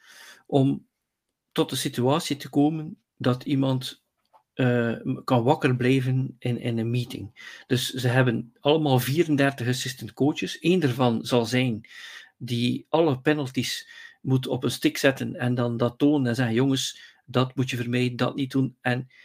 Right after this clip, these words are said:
ik heb, eh, de laatste maand heel wat wedstrijden live op Eleven Sports gedaan. Ik dacht iedere keer bij mezelf, "Ja, maar is, is, is, is dat hier nu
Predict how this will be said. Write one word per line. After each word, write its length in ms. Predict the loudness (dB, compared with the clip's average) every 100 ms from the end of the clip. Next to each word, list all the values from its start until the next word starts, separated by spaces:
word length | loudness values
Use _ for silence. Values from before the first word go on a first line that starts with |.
| -20 _ _
ik 140 | -6
heb, 180 | -4 -4
eh, 60 | 0 2 4 2 0 -2 -6 -12 -14 -8
de 120 | -4
laatste 400 | -2 -2 -4 -2
maand 240 | 0 0
heel 220 | 0 0
wat 180 | 2 0
wedstrijden 560 | 0 -2 -2 -2 -2 -2
live 220 | 0 0
op 100 | -2
Eleven 240 | -2 -4
Sports 400 | -6 0 2 2
gedaan. 400 | -2 -4 -4 -6 -8 _ -20 -20 -20 -20 _
Ik 200 | -6 0
dacht 320 | 4 4 2 -18 _ _
iedere 260 | -4 -4
keer 200 | -2 -2
bij 180 | 0 0
mezelf, 580 | 0 2 0 -2 -8 -18 _ _ _ _ _
"Ja, 100 | 0
maar 240 | 0 -2 _ _ _ _ _ _ _ _ _ -8
is, 160 | -6 -6
is, 360 | -6 -8 -2 0
is, 420 | 2 4 4 0
is 220 | 0 4
dat 140 | 4
hier 160 | 4 2
nu 360 | 2 0 -2